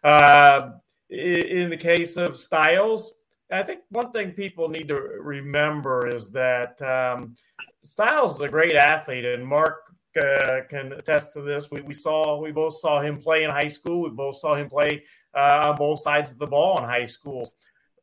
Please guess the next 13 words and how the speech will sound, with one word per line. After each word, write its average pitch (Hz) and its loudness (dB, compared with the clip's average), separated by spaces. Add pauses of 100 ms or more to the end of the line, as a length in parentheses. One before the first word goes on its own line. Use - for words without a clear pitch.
(160)
But 196 2 (920)
he 208 -2
hasn't 214 0
played 202 0
a 160 -8
down 135 0 (240)
of 147 2 (300)
real 165 -2
college 156 -2
football 143 -4
in 170 -6
a 233 -2
game 135 -6